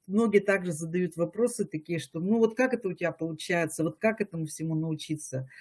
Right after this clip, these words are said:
И здесь ответ только такой, только на практике. Чем больше вашей практики,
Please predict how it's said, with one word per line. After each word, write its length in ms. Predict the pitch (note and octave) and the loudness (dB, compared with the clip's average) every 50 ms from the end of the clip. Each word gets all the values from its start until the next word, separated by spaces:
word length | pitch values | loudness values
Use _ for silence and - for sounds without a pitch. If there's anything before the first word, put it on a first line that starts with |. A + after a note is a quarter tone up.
| - - - - - - - - | -18 -18 -18 -18 -20 -2 4 6
И 180 | - G#3 G#3+ G#3 | 8 10 10 8
здесь 260 | F#3 G3+ B3 A3+ A3+ | 8 6 4 6 4
ответ 320 | G#3+ G3 G3+ A#3 A#3+ A#3+ - | 4 6 6 6 6 8 8
только 280 | G#3 G3+ G3 - G3 | 8 8 8 6 2
такой, 400 | - - F3 - - D#3+ D#3+ D#3 D#3 | 0 -2 -4 -2 2 4 6 4 4
только 440 | - - A3+ B3+ C4 C4 - A#3 G3+ | 6 10 10 12 12 10 8 2 0
на 140 | F#3+ F3+ | 0 -2
практике. 680 | D#3 - F3+ F3 E3+ E3+ - - - D#3 - - D3+ D3 | -4 -2 0 0 0 0 -4 -8 -12 -14 -6 -4 -4 -4
Чем 240 | D3+ - G#3+ G#3+ G#3+ | 0 2 2 4 6
больше 340 | G3+ A#3 A#3 F#3 - G#3 G3+ | 6 6 4 4 2 0 2
вашей 300 | G3+ G#3 G3+ - - F#3+ | 2 2 2 0 -2 -4
практики, 800 | F#3+ - G3+ G#3+ G3+ - - - - G#3 - - D#3 D3 C3+ | -2 0 0 0 0 0 -4 -8 -14 -12 -6 -4 -2 -2 -2